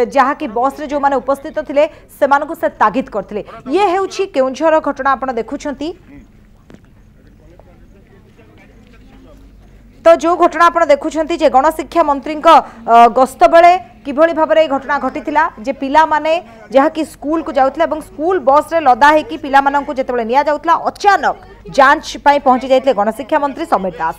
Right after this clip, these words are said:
ବସ୍‌କୁ ଅଟକେଇକି ସେ ତଦାରଖ କରିଥିଲେ। ସିଟ୍ ସଂଖ୍ୟାଠାରୁ ଅଧିକ ସଂଖ୍ୟକ ପିଲାମାନେ ସେ ବସ୍‌ରେ ଯାଉଥିଲେ। ତେଣୁ ଏଇ ଯେଉଁ ସ୍କୁଲ ବସ୍‌ଟି ହେଉଛି କେଉଁଝର ପ୍ରାଣବଲ୍ଲଭ ପବ୍ଲିକ ସ୍କୁଲର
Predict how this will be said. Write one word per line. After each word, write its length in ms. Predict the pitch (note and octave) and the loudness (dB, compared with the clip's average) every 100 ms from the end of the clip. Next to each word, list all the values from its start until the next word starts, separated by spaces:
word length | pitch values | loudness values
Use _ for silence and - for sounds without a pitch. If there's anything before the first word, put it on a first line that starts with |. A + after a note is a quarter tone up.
| - - - | -14 -20 -10
ବସ୍‌କୁ 340 | F#3 C4+ D4 E4 | 2 2 2 2
ଅଟକେଇକି 460 | D#4 - D#4+ E4 A4+ - - | 2 0 -6 -2 -4 -4 -2
ସେ 60 | D#4+ | 2
ତଦାରଖ 400 | C#4+ A#3+ C4 C4 | 4 6 6 4
କରିଥିଲେ। 380 | G#3 F3+ - D#3+ - G#4 - - A4+ | -4 -8 -8 -12 -12 -20 -20 -14 0
ସିଟ୍ 240 | F4+ G#4 | 2 4
ସଂଖ୍ୟାଠାରୁ 500 | F#4 D4+ F4+ F4 E4 F#4 | 2 0 0 2 2 2
ଅଧିକ 220 | B3 D4 E4 E4 | 0 0 -2 -2
ସଂଖ୍ୟକ 300 | C#4 D4 D4 E4 D#4+ - | -4 -6 0 0 0 -10
ପିଲାମାନେ 460 | C4 D4+ A#3+ G#3+ D#4 - G#3+ | 4 4 4 -2 -6 -10 -2
ସେ 80 | E4 | -2
ବସ୍‌ରେ 420 | A3+ A#3 A3+ D#4 B4 - _ - - F#3+ | 2 0 0 -4 -10 -12 _ -20 -20 -20
ଯାଉଥିଲେ। 500 | F#3+ C4 G#3+ - D#3+ - _ - | 2 4 4 -2 -14 -14 _ 0
ତେଣୁ 200 | E4 E4+ D4 F3 | 0 0 -4 0
ଏଇ 280 | C4+ D#4 F4 C4 F#3 G#3 | 0 0 -4 -6 -12 -8
ଯେଉଁ 140 | D4+ | -8
ସ୍କୁଲ 280 | D4+ D#4+ F4+ | -6 -6 0
ବସ୍‌ଟି 280 | D#4 D4+ D#4+ | 0 0 -2
ହେଉଛି 240 | B3+ B3 F#4+ | -2 -2 -6
କେଉଁଝର 320 | C4+ C4 C4 E4+ G4+ - - | -2 -2 2 0 0 -10 0
ପ୍ରାଣବଲ୍ଲଭ 580 | B3+ B3 C4+ D4+ D4+ D4 | 2 4 4 2 2 2
ପବ୍ଲିକ 380 | D#4+ A#3 G3+ C4+ | 2 2 0 -8
ସ୍କୁଲର 360 | - C#4+ C#4+ | -10 -8 2